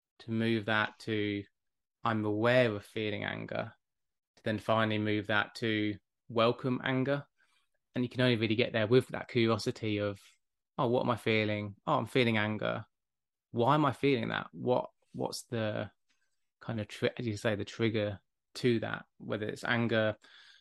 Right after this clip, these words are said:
frustration, sadness, anxiety, it's, yeah, take, having that self-awareness of what you're feeling and, and as you said, the curiosity to embrace it ca-, is, yeah, kind to yourself doing that.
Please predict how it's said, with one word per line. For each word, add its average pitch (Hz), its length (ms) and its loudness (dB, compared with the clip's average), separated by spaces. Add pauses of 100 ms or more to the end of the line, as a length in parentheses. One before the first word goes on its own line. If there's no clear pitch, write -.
(140)
frustration, 113 640 0
sadness, 104 720 -4 (180)
anxiety, 110 760 -4 (340)
it's, - 580 -14 (520)
yeah, 101 220 -6 (100)
take, 127 260 2
having 120 360 2
that 110 220 2 (360)
self-awareness 110 760 0 (840)
of 113 80 -8
what 110 180 -2
you're 113 80 -6
feeling 110 480 0
and, 104 240 -6
and 175 180 2
as - 220 -6
you 123 80 0
said, - 200 -12
the 131 60 -10
curiosity 123 840 -2
to 107 160 -8 (280)
embrace 123 400 0
it - 260 -4 (1500)
ca-, 123 200 -2
is, 123 240 -2
yeah, 127 200 -2
kind 120 340 0
to 107 100 -6
yourself 113 400 -6
doing - 240 -6
that. - 140 -10